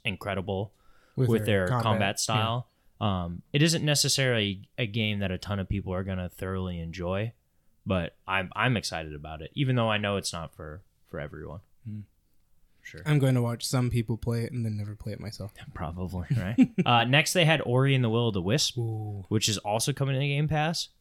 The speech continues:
Speaker 1: I was stunned when they
Speaker 2: Uh,
Speaker 1: put up the release date of February
Speaker 3: Yeah.
Speaker 1: twenty twenty. I
Speaker 3: Yeah.
Speaker 1: feel like this game, they've shown this game for, like,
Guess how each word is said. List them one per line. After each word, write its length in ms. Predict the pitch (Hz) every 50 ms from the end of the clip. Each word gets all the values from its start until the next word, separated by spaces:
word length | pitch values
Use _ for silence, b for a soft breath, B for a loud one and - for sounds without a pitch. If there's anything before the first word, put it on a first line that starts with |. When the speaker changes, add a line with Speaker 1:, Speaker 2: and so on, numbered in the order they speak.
| _ -
Speaker 1:
I 80 | - 139
was 180 | 180 185 175
stunned 420 | - - 143 143 139 123 110 101 131 -
when 200 | - 135 123 -
they 120 | 120 113 113
Speaker 2:
Uh, 100 | 110 110 113
Speaker 1:
put 160 | 120 139 127
up 160 | 120 113 -
the 80 | - 110
release 320 | 98 104 104 117 131 -
date 200 | - 160 160 156
of 80 | 123 95
February 540 | - - 139 123 117 131 123 123 127 123 120
Speaker 3:
Yeah. 160 | 113 113 113
Speaker 1:
twenty 180 | 113 123 120 113
twenty. 380 | 98 - 113 117 107 90 82 b b b b b b
I 80 | 123
Speaker 3:
Yeah. 80 | 123 110
Speaker 1:
feel 140 | - 180 175
like 160 | 160 135 -
this 160 | - 117 -
game, 280 | - 135 123 131 135 -
they've 160 | 139 135 127
shown 280 | - - 120 131 143 131
this 160 | 120 107 -
game 240 | - 113 120 135 127
for, 120 | - -
like, 220 | - 92 87 90